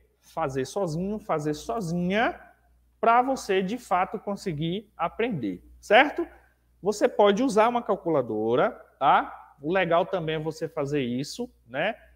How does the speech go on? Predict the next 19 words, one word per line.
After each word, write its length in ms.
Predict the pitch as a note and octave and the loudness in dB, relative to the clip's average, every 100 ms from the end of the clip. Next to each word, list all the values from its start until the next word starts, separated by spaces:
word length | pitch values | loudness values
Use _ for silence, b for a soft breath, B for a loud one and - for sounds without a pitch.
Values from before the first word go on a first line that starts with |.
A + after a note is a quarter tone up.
| _ - | _ -6
É, 440 | B2+ B2+ B2 B2 C#3 | -2 2 4 4 0
num 180 | C#3 | -8
caderno, 840 | C#3+ F#3+ E3+ E3 E3 D#3+ D#3+ D3+ D3+ | -4 -2 2 4 6 4 0 -8 -10
no 120 | B2+ D3 | -14 -12
seu 180 | - | -10
caderno 460 | - G#3 F#3 G3+ F#3+ | -6 -4 -4 -4 -6
que 80 | D3+ | -6
você 280 | D3 D3 C#3+ | -6 -4 -4
usa 220 | B2+ C3 | -4 -6
pra 140 | - | -6
estudar, 680 | C3 - B2+ A#2+ B2 C3 - | -10 -10 -2 0 0 -2 -8
né? 240 | C#3 A3 A#3 b b - | -4 -4 -6 b b -4
Um 80 | C#3+ | 0
lapisinho, 580 | A3 G#3+ E3+ E3+ G3+ F3 | 0 0 -6 -4 -4 -2
borracha 720 | D#3+ C3 D3+ E3+ E3+ E3 E3 - | -2 2 2 2 0 -8 -8 -6
ou 140 | D3 | -6
caneta, 640 | D3 E3 C3 B2+ B2+ C#3+ - _ _ - | -4 -6 -2 -2 0 -6 -8 _ _ -2
tá 100 | C3+ | 4
bom? 480 | D#3 B3 F4+ - | 8 8 8 -4